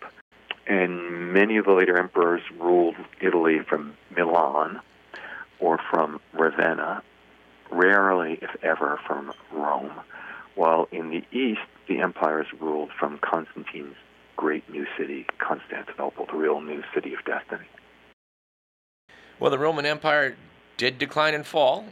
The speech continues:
Speaker 2: uh, although it did
Speaker 1: It did.
Speaker 2: survive on in a, in a Greek version in, in Byzantium,
Speaker 1: Yes.
Speaker 2: Constantinople, for another, really, a thousand years. I do want to ask you, uh,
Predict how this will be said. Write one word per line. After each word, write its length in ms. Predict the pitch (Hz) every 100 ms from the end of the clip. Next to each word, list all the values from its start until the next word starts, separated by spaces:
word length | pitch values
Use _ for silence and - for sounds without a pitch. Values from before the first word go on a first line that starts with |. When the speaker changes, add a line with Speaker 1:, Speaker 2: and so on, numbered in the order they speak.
| -
Speaker 2:
uh, 180 | - 107
although 320 | 101 107 120
it 140 | 120 98
did 140 | 123
Speaker 1:
It 80 | -
did. 80 | 107
Speaker 2:
survive 500 | - 117 113 113 110
on 200 | 107 107
in 120 | 101
a, 160 | 98 92
in 180 | - 95
a 60 |
Greek 320 | 87 90 117 -
version 540 | 95 113 110 107 101
in, 280 | - 87 82
in 160 | - 82
Byzantium, 760 | 85 87 104 98 80 101 98 92
Speaker 1:
Yes. 80 | -
Speaker 2:
Constantinople, 760 | - 101 - 104 85 95 92 101
for 120 | 95
another, 280 | 85 95 76
really, 260 | 82 87 69
a 60 |
thousand 440 | - 87 85 73 76
years. 380 | 87 69 - - - _ -
I 60 |
do 160 | 131 214
want 200 | 190 151
to 80 | 127
ask 300 | 143 160 131
you, 180 |
uh, 60 | 113